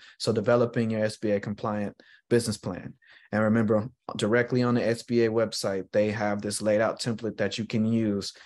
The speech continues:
So you don't have to pay somebody else five, six hundred, or sometimes a thousand dollars for somebody to write something for you,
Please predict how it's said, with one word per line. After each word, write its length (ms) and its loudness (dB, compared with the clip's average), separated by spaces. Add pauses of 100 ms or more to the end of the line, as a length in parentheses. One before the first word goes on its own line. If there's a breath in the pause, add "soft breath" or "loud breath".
(140 loud breath)
So 140 -4
you 80 0
don't 140 0
have 160 -2
to 80 0
pay 280 2
somebody 440 0
else 180 0
five, 400 0
six 240 -6
hundred, 380 -2 (280)
or 140 -2
sometimes 600 -2
a 40 -12
thousand 400 0
dollars 440 0 (360 loud breath)
for 60 -6
somebody 300 0
to 120 -6
write 240 0
something 300 -6
for 200 -2
you, 220 -6